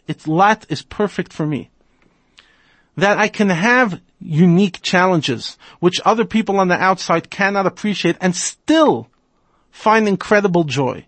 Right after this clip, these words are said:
still have an incredible coping mechanism to wake up every morning and put my best foot forward. That is the gift that God gives each and every one of us. It's unfortunate when we think that we are unable to deal with our lives.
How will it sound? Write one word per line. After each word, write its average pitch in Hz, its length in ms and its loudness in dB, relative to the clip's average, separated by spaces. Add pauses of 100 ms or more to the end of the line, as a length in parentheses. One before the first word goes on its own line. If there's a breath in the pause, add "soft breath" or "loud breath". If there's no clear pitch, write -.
(300 loud breath)
still 320 480 2
have 233 300 2
an 233 80 4
incredible 254 600 0
coping 247 560 0
mechanism 170 600 0 (280 loud breath)
to 202 100 0
wake 208 320 2
up 202 160 0
every 190 200 2
morning 180 480 0
and 151 180 -4 (540)
put - 260 -2
my 180 140 2
best 160 300 0
foot - 180 -6
forward. 285 460 -4 (300 loud breath)
That 247 320 2
is 254 140 -2
the 202 80 -2
gift 220 320 -4
that 170 140 -2
God 208 360 0
gives 208 320 -4
each 233 240 -2
and 226 80 0
every 208 200 -2
one 190 240 0
of 143 120 -4
us. - 320 -16 (960 loud breath)
It's - 480 -6 (320)
unfortunate 226 760 2
when 202 200 2
we 202 100 2
think 285 420 -2
that 208 140 2
we 196 140 0
are 196 160 2
unable 196 420 0
to 180 100 -6
deal 165 220 -2
with 139 160 -4
our 127 100 -4
lives. 117 320 -10